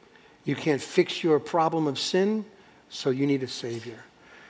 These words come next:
And so you exclusively go to the only hope of man, that is Jesus Christ. And you confess him as Lord, and you confess your sins, and by faith and repentance you come, and you believe.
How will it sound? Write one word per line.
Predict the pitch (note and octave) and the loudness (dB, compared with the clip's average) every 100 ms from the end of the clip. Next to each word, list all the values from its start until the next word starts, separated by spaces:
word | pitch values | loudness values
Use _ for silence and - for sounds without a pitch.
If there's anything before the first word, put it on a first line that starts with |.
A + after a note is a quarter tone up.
| - - | -12 -4
And | F3 | -2
so | - D#3+ | 4 4
you | D#3 F3+ D#3 F#3 | 4 2 0 -4
exclusively | B2+ - - B3+ B3 - G3 F3 D#3+ | -2 -4 0 2 2 0 0 2 4
go | D3+ C3+ B2 | 4 2 0
to | C#3+ | -2
the | C3 C3 | 0 2
only | C3+ D3 C#3 | 2 2 2
hope | B2+ C3+ C3 | 0 -2 -4
of | B2+ A#2 | -6 -6
man, | B2 A#2+ A#2 | -6 -6 -6
that | A#2+ C3 | -6 -6
is | A2+ | -6
Jesus | A#2+ C3 A#2+ A#2+ | -6 -6 -6 -8
Christ. | - A#2 A2+ - - | -10 -10 -12 -8 -2
And | |
you | C#3 E3 | 0 0
confess | E3 - F3+ F3 | -2 -4 -4 0
him | G3 | 0
as | F#3+ D#3 | 0 0
Lord, | C3 A#2 | -2 -2
and | A2+ | -4
you | B2 | -6
confess | C3+ - F#3 F#3+ - | -8 -4 -2 -2 -2
your | E3+ | -4
sins, | - A#2 A2+ - - - C#3+ | -4 -6 -8 -10 -16 -10 -2
and | C3+ | -2
by | B2+ | -2
faith | A#2+ - E3+ E3+ | -6 -2 0 0
and | D#3+ | 0
repentance | C#3+ C#3+ C3 A#2 A2+ | -2 -2 -6 -6 -8
you | B2+ | -8
come, | - G#2+ G2+ | -8 -12 -12
and | A#2+ C3 | -6 -4
you | |
believe. | D3+ E3+ D#3+ A2 | 0 0 0 -2